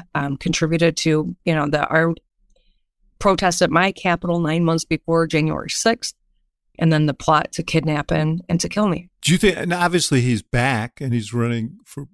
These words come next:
Speaker 2: uh, or ostensibly running for president again in a very weird sort of way. But do you think that this fever is breaking in any way? Do you interpret the results of last November,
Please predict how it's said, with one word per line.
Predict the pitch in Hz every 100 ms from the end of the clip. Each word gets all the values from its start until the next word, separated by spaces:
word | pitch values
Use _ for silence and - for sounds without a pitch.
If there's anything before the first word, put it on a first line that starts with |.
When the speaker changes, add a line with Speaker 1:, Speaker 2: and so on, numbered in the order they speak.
| -
Speaker 2:
uh, | 127
or | 131 113 104 -
ostensibly | 117 - 131 127 - 110 110
running | 110 110 110
for | -
president | 104 - 113 110 117 110
again | 113 117 127
in | 110
a | 107
very | 120 117
weird | 113 117 113 110 101 _ _ -
sort | - 117 107
of |
way. | 104 107 113 143 - - - - -
But | 117 120
do | 170
you | 190 220
think | - 196 170 - - _ _ _ _
that | 117 131 127 - _ _ _ _ _ -
this | 127 135 - - -
fever | - - 160 147 147 127 120 -
is | 120 90
breaking | - 117 127 131 143
in | 143 131
any | 135 131
way? | 131 131 131 131
Do | 120 131
you | 127
interpret | 120 - 143 135 -
the | 117
results | 113 98 117 127 -
of | 117 107
last | 117 110 110 -
November, | 107 95 117 120 131 135